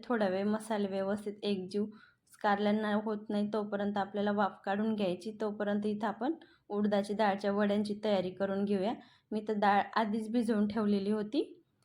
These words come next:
डाळ, एक हिरवी मिरची, थोडे जिरे मिक्सरला फिरवून घेतलेलं आहे. लाल तिखट, हळद आणि चवीनुसार नमक. याला चांगलं फेटून घ्यायचं आहे. आपल्याला याच्यात सोड्याचा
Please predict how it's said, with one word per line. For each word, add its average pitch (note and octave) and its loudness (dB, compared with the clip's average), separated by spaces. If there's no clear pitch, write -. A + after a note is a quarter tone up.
डाळ, G3+ 4
एक G#3+ -2
हिरवी G#3+ 0
मिरची, G3+ 0
थोडे A#3 4
जिरे G#3 2
मिक्सरला A3 0
फिरवून G#3 0
घेतलेलं G3+ -2
आहे. A3+ 0
लाल G#3 2
तिखट, G#3+ -2
हळद G#3 2
आणि G#3+ -2
चवीनुसार G#3+ 0
नमक. G#3+ 0
याला A#3 2
चांगलं A3+ 0
फेटून A#3+ 2
घ्यायचं G#3+ 2
आहे. A#3 2
आपल्याला A3 2
याच्यात A3 0
सोड्याचा G#3 2